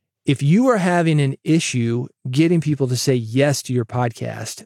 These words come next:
maybe you need to show them the advantage of coming on your podcast.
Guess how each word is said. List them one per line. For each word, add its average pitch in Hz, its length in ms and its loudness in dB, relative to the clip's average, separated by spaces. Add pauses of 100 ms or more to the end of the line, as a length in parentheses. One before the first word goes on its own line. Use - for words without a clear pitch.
maybe 262 600 0
you 180 160 4
need 180 160 2
to 160 80 0
show 160 240 2
them 151 160 2
the 135 160 0
advantage 127 720 0 (220)
of 127 100 -6
coming 143 300 2
on 147 160 0
your 113 80 -4
podcast. 120 640 -12